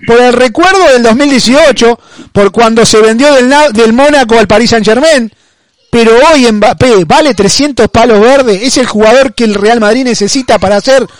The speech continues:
uno de los mejores equipos del mundo? Y me parece que no.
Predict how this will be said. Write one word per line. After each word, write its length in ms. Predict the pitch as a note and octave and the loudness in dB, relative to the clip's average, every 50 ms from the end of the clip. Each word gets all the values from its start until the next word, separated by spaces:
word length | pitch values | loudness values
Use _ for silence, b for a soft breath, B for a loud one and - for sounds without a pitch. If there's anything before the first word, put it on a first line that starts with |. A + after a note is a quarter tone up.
| B B B B | B B B B
uno 220 | B C#4 D4+ D4 | B -2 0 2
de 80 | C#4 B3 | 2 2
los 120 | A#3 A3 | 2 0
mejores 320 | G#3 G#3+ - B3+ C4 B3 - | 0 0 0 0 0 0 0
equipos 280 | A3+ G#3+ A#3+ A#3+ A3+ A3 | 0 -2 -2 -2 0 0
del 100 | A#3 D4+ | 0 0
mundo? 420 | F#4+ G#4+ G#4 F#4 D4 G#3+ D#3+ - _ _ _ _ _ _ _ | -2 -4 -2 0 0 0 -2 -4 _ _ _ _ _ _ _
Y 140 | - D#3+ E3 | -12 -10 -6
me 140 | F3+ F#3+ F3 | -6 -6 -4
parece 420 | - A3+ D4+ G4 F4+ - - A3 | -4 -4 -2 -2 -2 -2 -4 -4
que 120 | - G3+ A#3 | -4 -4 -4
no. 400 | G4+ A4+ A4+ G4 - F#2+ _ | -2 -2 -4 -4 -4 -6 _